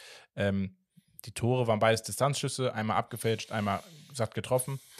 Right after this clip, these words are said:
Ähm, ja, hundertfünfundzwanzig Karrieretore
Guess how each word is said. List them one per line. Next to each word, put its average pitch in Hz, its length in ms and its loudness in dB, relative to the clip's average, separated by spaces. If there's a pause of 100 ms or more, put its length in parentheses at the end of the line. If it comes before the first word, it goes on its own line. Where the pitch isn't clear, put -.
(540)
Ähm, 101 880 0 (720)
ja, 107 460 -2 (320)
hundertfünfundzwanzig 143 840 0
Karrieretore 139 800 0